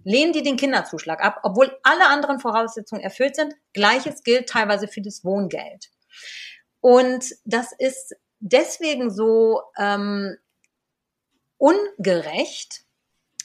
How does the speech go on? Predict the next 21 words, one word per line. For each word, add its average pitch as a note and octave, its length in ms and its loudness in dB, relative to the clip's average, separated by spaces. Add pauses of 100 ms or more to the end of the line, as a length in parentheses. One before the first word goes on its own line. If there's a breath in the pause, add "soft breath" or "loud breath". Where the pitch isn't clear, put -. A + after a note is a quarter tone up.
(160)
weil, G#3+ 460 2 (760)
wie G#3 160 0
du B3 80 -2
es A#3 80 -6
schon G#3+ 140 -4
gesagt F#3+ 380 0
hattest, C#4 300 -4 (340 loud breath)
eigentlich C4+ 540 0
steht A3+ 280 -4
es - 120 -12
ja G3+ 80 0
jedem G3+ 460 -4 (100)
zu, C4+ 420 -6
der G3+ 180 0
dann G3 140 0
diese F#3 200 -6
Voraussetzungen E3+ 760 -2
erfüllt. E3+ 600 -6 (560 loud breath)
Aber C4+ 320 2
die F#3 140 -4
Samenspende F#3+ 840 -4